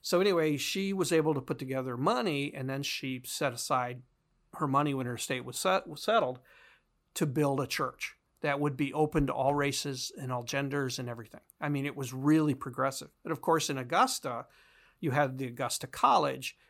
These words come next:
which started with an abolitionist college that was closed down in eighteen forty-seven, um,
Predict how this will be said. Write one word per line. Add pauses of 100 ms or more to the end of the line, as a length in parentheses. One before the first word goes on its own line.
which
started
with
an
abolitionist
college (280)
that
was
closed
down
in
eighteen
forty-seven, (540)
um,